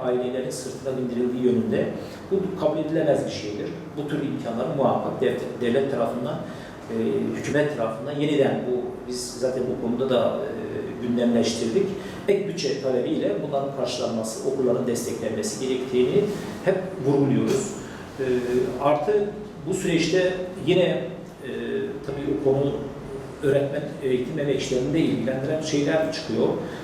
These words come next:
Çünkü, e, birçok her ne kadar biz öğrencilere de bu yönde bir hani destek sunulması ama eğitim emekçilerine bu hizmeti sunan öğretmenlere de benzer şekilde işte bir internetin bedava, e,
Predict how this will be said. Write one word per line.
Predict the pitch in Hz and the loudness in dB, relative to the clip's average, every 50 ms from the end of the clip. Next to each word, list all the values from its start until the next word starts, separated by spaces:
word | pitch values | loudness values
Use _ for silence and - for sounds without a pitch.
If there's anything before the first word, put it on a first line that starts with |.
| - - - | -10 -6 -6
Çünkü, | 143 147 - 151 | -4 2 4 4
e, | 147 147 143 143 135 123 123 123 120 117 113 110 104 - - - - - 120 123 123 - - | 6 6 6 4 4 2 2 0 0 0 0 2 2 4 4 2 2 0 0 -2 -2 0 2
birçok | 151 165 - - 165 160 165 - - - - - | 4 4 4 6 4 2 2 0 -4 -6 -4 -2
her | 139 135 139 | 0 2 2
ne | 139 139 | 2 2
kadar | 139 143 147 143 143 | 4 4 4 6 4
biz | 139 - - | 4 2 0
öğrencilere | 139 127 131 131 127 127 - - 135 143 143 | 0 4 4 4 4 4 2 2 2 2 2
de | 143 135 131 131 | 2 2 2 4
bu | 127 | 6
yönde | 123 123 123 135 127 123 | 6 6 6 4 4 4
bir | 127 123 - - - - - - - - - | 4 2 0 0 -4 -8 -8 -10 -10 -6 -4
hani | 127 127 117 | -2 0 4
destek | 127 127 127 - - 135 135 - - - - - - | 4 4 4 4 4 4 4 2 0 -4 -6 -6 -6
sunulması | - 127 120 117 117 - - 208 | -4 -2 0 0 0 0 0 0
ama | 208 - - 151 | 0 0 2 4
eğitim | 139 135 135 - 143 | 4 4 4 2 0
emekçilerine | 139 135 139 135 - - 139 127 135 - 147 147 139 143 | 2 2 4 4 2 2 2 0 0 0 0 0 0 2
bu | |
hizmeti | 135 131 127 131 135 127 123 - 135 | 2 2 2 2 2 2 0 0 -2
sunan | - - 135 139 139 139 135 | -4 0 2 2 4 4 4
öğretmenlere | 123 127 131 123 - 123 123 127 139 151 156 - | 4 4 4 2 0 -2 2 4 4 4 4 4
de | 131 - - - - - - | 4 2 2 0 -2 -2 -4
benzer | 117 117 113 131 131 - | -4 -4 0 0 0 0
şekilde | - - - - - - 127 | 0 -4 -6 -8 -8 -8 -6
işte | 123 - - 123 | -6 -6 -6 -6
bir | - 120 123 123 120 117 110 - 123 | -6 -6 -6 -6 -6 -8 -8 -6 -6
internetin | 120 120 117 - 123 123 120 | -4 -4 -4 -4 -4 -2 -2
bedava, | 120 113 113 113 117 117 117 113 - - - - - - - - - | 0 0 2 2 2 2 2 0 -2 -4 -8 -10 -12 -12 -12 -8 -4
e, | 123 | -2